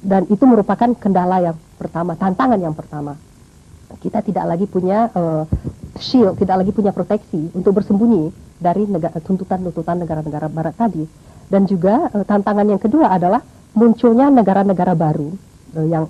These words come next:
ex-komunis atau negara-negara yang sekarang mulai mengikuti sistem kapitalis ya. Dan ini mulai menarik perhatian negara-negara barat.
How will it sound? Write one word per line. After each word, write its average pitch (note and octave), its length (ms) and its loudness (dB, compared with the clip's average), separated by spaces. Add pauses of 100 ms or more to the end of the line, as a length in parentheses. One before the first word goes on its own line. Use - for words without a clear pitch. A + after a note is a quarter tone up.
(120)
ex-komunis F#3 640 -2 (200)
atau E3 280 -6
negara-negara E3+ 720 0
yang E3 320 -2
sekarang F#3 400 -4 (160)
mulai G#3+ 240 2
mengikuti F#3 400 -2
sistem F3+ 240 -10
kapitalis D#3 640 -6
ya. F#3 80 -6 (460)
Dan A3 240 0
ini A#3+ 160 6 (240)
mulai B3 240 4
menarik A3+ 320 2
perhatian F#3+ 560 0
negara-negara F3 560 -4
barat. G3 320 -4